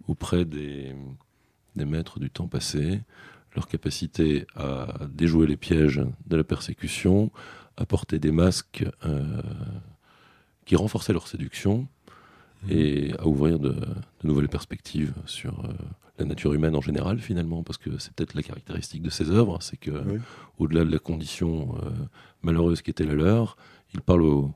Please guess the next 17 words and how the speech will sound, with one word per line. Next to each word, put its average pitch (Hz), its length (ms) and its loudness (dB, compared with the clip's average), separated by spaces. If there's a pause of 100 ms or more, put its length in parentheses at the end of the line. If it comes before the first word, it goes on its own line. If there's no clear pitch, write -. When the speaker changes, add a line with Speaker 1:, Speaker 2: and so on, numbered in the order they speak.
(120)
Speaker 1:
au - 80 -4
cœur 98 160 8
de 87 80 4
chacun. 107 360 2 (520)
Speaker 2:
Oui, 160 240 2 (840)
absolument. 110 460 -4 (1160)
Speaker 1:
Merci 92 240 2
beaucoup 90 220 4
d'avoir 82 360 6
partagé 80 300 4
ce - 80 -6
moment 76 160 0
avec 73 160 -2
nous. 76 100 2 (160)
Speaker 2:
Merci 143 320 -2
à 147 80 0
vous. 117 260 -4